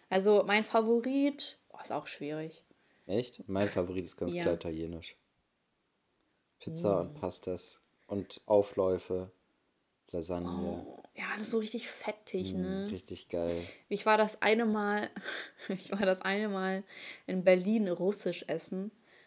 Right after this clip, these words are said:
Speaker 1: und das war auch richtig lecker. Das war so richtig süß.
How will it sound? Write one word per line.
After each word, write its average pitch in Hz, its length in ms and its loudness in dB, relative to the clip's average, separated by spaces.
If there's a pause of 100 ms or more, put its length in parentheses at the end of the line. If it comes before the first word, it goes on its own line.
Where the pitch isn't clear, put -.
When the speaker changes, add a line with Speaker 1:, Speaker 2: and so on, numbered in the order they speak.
(120)
Speaker 1:
und 175 140 -4
das 202 180 -2
war - 100 2
auch - 180 -2
richtig 190 340 -6
lecker. 175 420 -6
Das 190 160 -10
war 220 80 0
so 233 180 -6
richtig 254 500 -6
süß. 190 560 -2